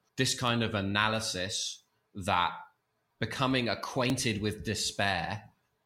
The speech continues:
but still maintaining hope is, uh, um, is a, is an issue of class or an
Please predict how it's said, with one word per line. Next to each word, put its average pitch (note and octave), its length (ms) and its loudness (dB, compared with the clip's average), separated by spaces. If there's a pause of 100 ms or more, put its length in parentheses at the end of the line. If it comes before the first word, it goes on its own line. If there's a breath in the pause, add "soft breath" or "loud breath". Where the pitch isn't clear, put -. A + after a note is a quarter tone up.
(120)
but A2+ 120 -2
still A#2+ 340 4
maintaining G#2 680 0
hope E2+ 400 -2 (480)
is, G2+ 340 4 (460 soft breath)
uh, F2+ 380 2 (540)
um, E2+ 600 0 (1200)
is A2 100 2
a, G2+ 140 0 (240)
is B2+ 120 2
an A#2 100 4
issue A#2 300 6
of G#2 120 -2
class - 800 0 (100)
or G#2 160 2
an G2 80 0